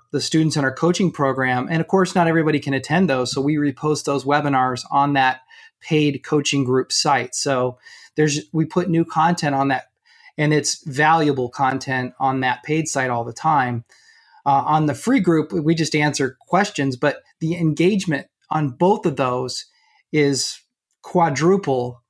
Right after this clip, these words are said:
what we get on our normal business page, because in these closed groups, people get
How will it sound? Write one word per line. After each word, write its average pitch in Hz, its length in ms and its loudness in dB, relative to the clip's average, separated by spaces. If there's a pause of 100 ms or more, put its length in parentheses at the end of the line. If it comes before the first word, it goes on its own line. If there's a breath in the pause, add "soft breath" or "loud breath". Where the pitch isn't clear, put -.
(140)
what 151 220 0
we 147 120 2
get 135 340 0
on 143 120 2
our 135 120 2
normal 135 360 0
business 135 400 0
page, 120 320 -6
because 143 580 -2 (840 soft breath)
in 165 160 4
these 151 200 2
closed 170 680 2
groups, 170 560 0
people 196 320 0
get 156 300 0